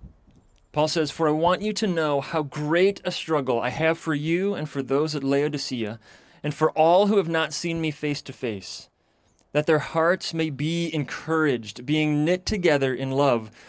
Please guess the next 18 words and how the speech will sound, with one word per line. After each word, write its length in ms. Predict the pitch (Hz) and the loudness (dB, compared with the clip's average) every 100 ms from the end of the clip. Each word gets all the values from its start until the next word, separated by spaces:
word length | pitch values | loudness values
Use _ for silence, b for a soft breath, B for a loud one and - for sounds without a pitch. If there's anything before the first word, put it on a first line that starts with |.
| B - | B -2
to 120 | 156 | 0
reach 480 | 143 180 220 180 - | 2 2 2 0 -2
all 360 | 156 170 196 208 | 2 6 6 6
the 120 | 208 | 4
riches 680 | 180 165 - 117 113 120 - B B | 4 2 0 -2 -4 -12 -18 B B
of 100 | 143 | 0
full 400 | 139 - 175 196 | 0 0 2 4
assurance 540 | 214 - 165 147 143 139 | 4 0 -2 0 -2 -2
of 200 | 147 - | -2 0
understanding 840 | 151 165 160 - 143 123 107 104 101 | -2 0 -2 -2 0 0 -2 -4 -4
and 160 | 131 | -2
the 60 | 135 | 2
knowledge 560 | 139 151 156 151 139 | 4 4 4 2 -2
of 220 | 143 120 120 | -4 -4 0
God's 320 | 131 135 120 | 0 0 -2
mystery, 600 | 127 - - 104 95 95 b b - | -6 -6 -8 -8 -8 -10 b b -2
which 320 | 131 143 - | 0 0 -2
is 440 | 127 139 127 120 | -4 -4 -4 -10